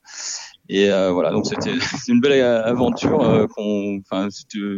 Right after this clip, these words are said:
c'est plutôt positif pour nous parce qu'on, on la vit bien, ça fait partie de, de l'aventure et du voyage. Et puis ça a permis en-, encore de faire de, plein de belles rencontres, euh, à Gibraltar, à l'arrêt. Et, euh, c'était, c'était chouette, quoi.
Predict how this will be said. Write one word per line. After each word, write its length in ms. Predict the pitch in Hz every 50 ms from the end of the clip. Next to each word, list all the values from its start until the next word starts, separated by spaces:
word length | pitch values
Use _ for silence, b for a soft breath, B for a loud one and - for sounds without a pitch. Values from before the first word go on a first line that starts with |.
| 101 -
c'est 180 | - - - -
plutôt 260 | - - 143 - 175
positif 520 | 156 160 165 147 151 143 - - 143 - _
pour 160 | - 127 117
nous 120 | 120 147
parce 140 | 160 147 -
qu'on, 380 | - 107 101 101 98 101 98 98 - B B B B B B B -
on 60 | 104
la 100 | 107 110
vit 160 | 110 113 117 101
bien, 200 | 107 113 139 156
ça 120 | - 117
fait 120 | - 113
partie 320 | - - 107 - - - 113
de, 460 | 107 101 101 101 98 98 95 87 87
de 80 | 95 110
l'aventure 460 | 95 104 101 104 101 98 - - 113
et 60 | 107
du 80 | 98 98
voyage. 360 | 101 101 110 131 156 - - _ B B B B B B
Et 100 | - 104
puis 140 | - - -
ça 100 | - 123
a 40 | 104
permis 260 | - 113 107 117 120
en-, 100 | 117 110
encore 480 | 104 98 98 92 - - - - - 131
de 80 | 113
faire 220 | 107 - - 117 110
de, 100 | 110 104
plein 220 | 101 - 139 131
de 80 | 135 123
belles 160 | 135 127 123
rencontres, 480 | 123 117 107 - 120 123 135 - - 107
euh, 640 | 98 98 101 98 101 95 95 95 92 92 95 95 - - - -
à 280 | - 87 85 92 98 101
Gibraltar, 560 | - - 104 - 101 92 90 - 110 117 123
à 60 | 117
l'arrêt. 340 | 95 95 92 90 - 143 147 147 B B B B B B B B - -
Et, 160 | 87 85 85
euh, 60 | 82 85 90 92
c'était, 440 | 92 - - - - 101 95 92 90 92
c'était 220 | - - - - -
chouette, 220 | - - 147 - -
quoi. 120 | - 95